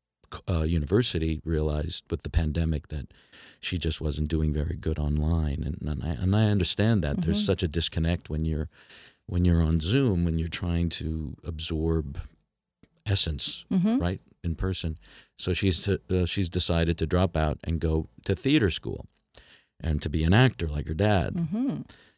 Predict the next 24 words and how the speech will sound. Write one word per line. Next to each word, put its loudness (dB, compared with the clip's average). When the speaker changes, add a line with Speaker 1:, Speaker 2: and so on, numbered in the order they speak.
Speaker 1:
And 4
I've 2
never 4
known 4
her 0
to -4
be -4
happier. -6
I've -4
never 0
known 0
her 0
to -2
confront -2
the -2
demons 0
that -4
are -4
in 0
her 0
in 2
a, 2
uh, 0
healthy -4